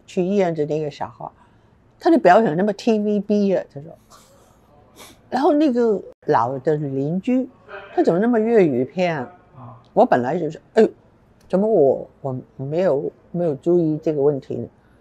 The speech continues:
我后来想，其实我们每个人啊的语言跟那个动作，其实都是不自觉的模仿一些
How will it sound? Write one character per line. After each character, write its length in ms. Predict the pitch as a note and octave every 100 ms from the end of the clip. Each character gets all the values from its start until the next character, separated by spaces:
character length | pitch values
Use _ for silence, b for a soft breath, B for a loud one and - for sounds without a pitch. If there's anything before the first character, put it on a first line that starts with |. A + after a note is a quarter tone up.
| b b b b
我 100 | G3
后 160 | A#3 D4+
来 160 | A#3+
想， 260 | C#4+ D#3 A#2+
其 200 | - F#3+
实 120 | A3
我 200 | A3+ D3+
们 180 | C3+ E3+
每 180 | F3+ A2+
个 140 | C#3+
人 240 | D#3+ D3 C#3
啊 200 | D3 - _ _
的 320 | - F3 D#3 - -
语 280 | D3+ B2 A#2
言 400 | A#2+ A2 C3 E3
跟 160 | - F#3+
那 100 | F#3
个 80 | D#3+
动 400 | - F#3+ F3 C#3
作， 240 | A#2 C3
其 160 | - G#3+
实 140 | B3+
都 160 | C4 B3+
是 240 | - G3+ F3+ - _
不 140 | B3
自 260 | G#3+ - A3
觉 200 | F#3 D3+
的 140 | D#3+
模 280 | D3+ C#3 D3
仿 280 | F3+ B2+ E2+ A#2 _ _ _ _
一 100 | F3
些 420 | E3+ E3 D#3 D3